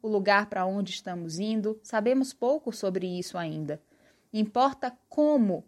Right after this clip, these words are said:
você tem se modificado, ajustado para chegar. Vamos juntos,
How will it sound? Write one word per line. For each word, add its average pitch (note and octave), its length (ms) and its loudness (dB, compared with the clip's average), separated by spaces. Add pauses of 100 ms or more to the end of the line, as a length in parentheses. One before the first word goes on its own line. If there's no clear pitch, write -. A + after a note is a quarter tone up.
(120)
você G3+ 260 -2
tem G#3+ 300 -4
se B3 200 -4
modificado, G#3+ 960 2 (380)
ajustado A#3 800 2
para G#3 320 0
chegar. F3 540 -4 (760)
Vamos C#4+ 380 2
juntos, A#3 640 -2